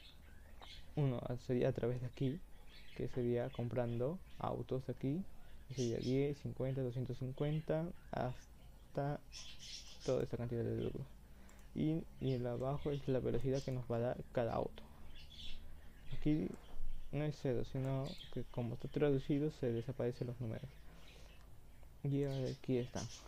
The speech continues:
Y después la segunda opción sería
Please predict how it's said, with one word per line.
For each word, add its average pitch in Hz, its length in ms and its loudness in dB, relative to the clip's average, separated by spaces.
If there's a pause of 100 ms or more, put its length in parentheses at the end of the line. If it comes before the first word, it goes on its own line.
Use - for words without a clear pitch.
(1300)
Y 165 180 6
después 135 480 4 (140)
la 131 100 4
segunda 131 360 0
opción 131 340 0
sería 120 480 2